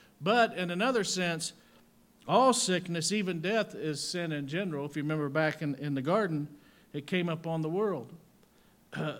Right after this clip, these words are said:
now, personal sin does carry consequences. We all know that. Uh, for instance, putting harmful agents into our body can make us sick, and sometimes deathly sick. Bible says our body is a temple of God,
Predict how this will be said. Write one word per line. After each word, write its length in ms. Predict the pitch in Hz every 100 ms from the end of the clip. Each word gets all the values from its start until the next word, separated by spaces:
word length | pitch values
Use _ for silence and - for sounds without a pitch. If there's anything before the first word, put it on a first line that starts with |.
| -
now, 440 | 156 185 180 170 - - - - - - - - - -
personal 500 | 190 214 214 196 185
sin 460 | 175 202 208 190 160
does 360 | 185 202 190
carry 380 | - 208 190 170
consequences. 880 | 165 254 330 294 160 131 110 - - - _ _ _ _ _ 147
We 140 | 180
all 140 | 196
know 180 | 196 262
that. 300 | 226 147 127 - - - - -
Uh, 100 | 147
for 200 | 151 190
instance, 400 | 233 240 196 185
putting 360 | 185 220 220 185
harmful 440 | 190 208 190 180
agents 400 | 202 233 185 165
into 240 | 185 175 175
our 120 | 160
body 420 | 151 208 220 165
can 240 | 151 165 156
make 220 | 180 -
us 120 | 160
sick, 460 | - 220 208 - - - - _ _ -
and 140 | 143
sometimes 520 | 165 190 185 170 151
deathly 440 | 139 233 254 160 147
sick. 320 | - 131 123 - - -
Bible 260 | 170 190 190
says 280 | 196 190 165
our 140 | 175
body 320 | 165 190 185
is 120 | 170 147
a 60 |
temple 380 | - 202 - 156
of 120 | 143
God, 440 | 180 247 196 180